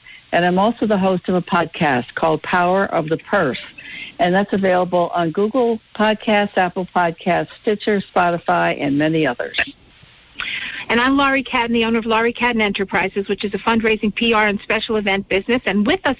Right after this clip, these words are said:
Speaker 2: today is our guest expert, Miss Leah Giannakopoulos, who is an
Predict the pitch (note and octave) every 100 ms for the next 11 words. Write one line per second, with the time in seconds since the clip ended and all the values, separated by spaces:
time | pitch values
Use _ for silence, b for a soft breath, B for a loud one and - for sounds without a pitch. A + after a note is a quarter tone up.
0 | - G3+ F3+ F#3 F#3 F3+ F3+ G3 - F3+
1 | - A3 C4 B B B - G3+ - G#3+
2 | B3 B3 G#3 G#3+ F#3+ - G3 G3 A3+ A#3+
3 | A3+ G3+ G3 F#3+ G3